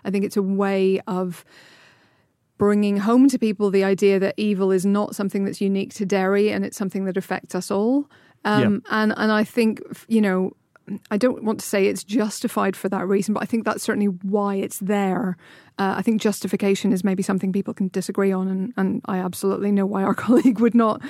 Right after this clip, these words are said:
Speaker 1: agree.
Speaker 2: Yeah.
Speaker 1: But, um, but it, but it is there for attempting to do something important and attempting to show us that there is real rot in
Speaker 2: Corruption,
Speaker 1: this,
Speaker 2: yeah.
Speaker 1: and corruption in this
Speaker 2: Absolutely.
Speaker 1: town. Yeah.
Speaker 2: It's, it's, it is carried over from the book.
Speaker 1: Yeah.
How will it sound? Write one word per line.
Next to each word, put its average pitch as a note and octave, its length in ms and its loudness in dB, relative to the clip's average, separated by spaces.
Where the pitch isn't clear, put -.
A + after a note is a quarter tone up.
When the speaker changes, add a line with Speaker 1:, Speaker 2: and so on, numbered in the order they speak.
Speaker 1:
agree. A#3+ 260 2
Speaker 2:
Yeah. G#3+ 40 0
Speaker 1:
But, G#3+ 180 0
um, G#3+ 480 4
but A3+ 160 2
it, A3+ 160 4
but A3+ 120 2
it - 100 0
is A#3+ 180 4
there A3+ 280 2
for - 260 -8
attempting A#3 680 0
to G#3 120 -2
do G#3 260 0
something G3 800 -2
important G3+ 480 0
and G3 120 2
attempting G3+ 520 0
to G3 100 -2
show G3 300 0
us F#3+ 360 -4
that F#3 340 0
there F#3+ 240 2
is F#3+ 300 0
real G#3+ 560 4
rot F3+ 640 -2
in A#2 140 -2
Speaker 2:
Corruption, F#2+ 280 2
Speaker 1:
this, F#2+ 140 0
Speaker 2:
yeah. F#2+ 180 0
Speaker 1:
and G3 140 -2
corruption - 380 -4
in F#3+ 80 0
this F#3+ 160 -2
Speaker 2:
Absolutely. - 320 -6
Speaker 1:
town. F3 80 -10
Yeah. - 200 -6
Speaker 2:
It's, - 160 0
it's, D3+ 200 2
it D#3 140 4
is E3+ 140 4
carried C3 240 2
over A2+ 180 0
from A2+ 140 2
the G#2 80 2
book. A2 240 0
Speaker 1:
Yeah. G#3+ 180 2